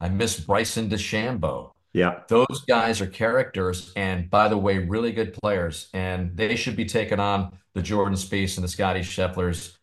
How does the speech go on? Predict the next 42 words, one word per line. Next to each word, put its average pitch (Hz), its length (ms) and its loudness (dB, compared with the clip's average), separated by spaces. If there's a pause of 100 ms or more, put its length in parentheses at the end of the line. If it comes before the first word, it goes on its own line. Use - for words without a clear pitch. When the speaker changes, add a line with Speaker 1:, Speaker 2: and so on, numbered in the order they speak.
(240)
Speaker 1:
you 95 160 -2
know, 85 340 0
and 90 240 -2
we 95 80 0
should 92 280 -4
be 98 100 -2
getting 101 320 0
more 98 220 4
of 92 80 2
that 92 180 2
other 90 240 0
than 90 140 -6
just 87 260 -4
at 92 120 -6
majors. 87 600 -4
Uh, 78 180 -4
we 95 180 -2
need 98 200 -2
a, 82 220 -2 (240)
a 92 100 -4
steady 101 360 2
diet 92 280 0
of 82 80 -2
that. 76 220 -8
So 110 400 2 (320)
bottom 165 320 6
line 151 220 6
is, 156 240 4
I 131 80 4
don't 127 120 2
think 117 200 -2
anybody 127 380 0
knows, 123 360 -4
Larry, 127 360 0 (100)
where 110 320 -2
we're 107 120 -2
gonna 104 200 -2
be 107 360 -4
exactly. 107 760 0
It's, - 320 -6
it's 104 220 -2
still 120 760 2